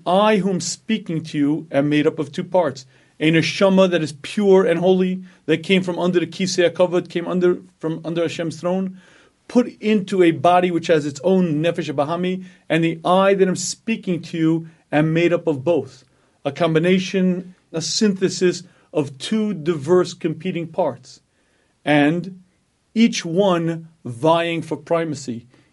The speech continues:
each one fighting for control, each one demanding its needs. The body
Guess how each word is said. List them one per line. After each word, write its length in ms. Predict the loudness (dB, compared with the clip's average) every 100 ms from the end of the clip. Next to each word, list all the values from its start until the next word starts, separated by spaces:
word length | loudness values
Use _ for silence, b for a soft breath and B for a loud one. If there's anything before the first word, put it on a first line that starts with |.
| b
each 380 | 2 2 0 -2
one 200 | 0 2
fighting 480 | -2 2 2 2 -2
for 160 | -4
control, 600 | -4 -8 -2 -2 -2 -4 b b b
each 300 | 4 4 2
one 260 | 2 2 2
demanding 800 | 0 2 2 2 0 0 -2 0
its 200 | -4 -2
needs. 480 | -2 -2 -6 -10 -20 b b b b _
The 100 | -4
body 560 | 2 4 4 2 0